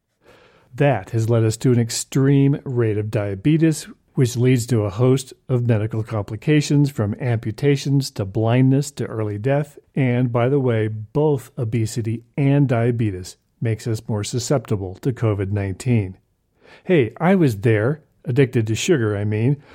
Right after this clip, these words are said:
when I started to look at how much soda I drank, especially when at a fast food joint where I'd refill the thirty-two ounce cup more than once.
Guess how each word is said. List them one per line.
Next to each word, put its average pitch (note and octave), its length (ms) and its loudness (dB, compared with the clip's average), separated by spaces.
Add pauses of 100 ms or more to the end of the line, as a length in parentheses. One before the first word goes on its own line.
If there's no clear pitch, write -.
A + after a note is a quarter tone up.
(160)
when F3 160 2
I A#3 80 4
started F3 500 2
to A2+ 80 0
look A2+ 340 0
at C3 120 -4
how B2+ 200 2
much A2 300 0
soda A#2 640 -2
I E3+ 120 2
drank, E3 500 0
especially C3+ 560 -2
when A#2+ 160 2
at A2 100 -2
a G2 80 -12
fast B2 460 -4
food C3 240 2
joint C3 340 2
where B2+ 220 -2
I'd A2+ 200 -4
refill D3+ 540 2
the A2 160 -2
thirty-two C3 720 0
ounce A#2 220 -2
cup C#3 400 -4
more C3 260 2
than A#2 160 2
once. B2 380 2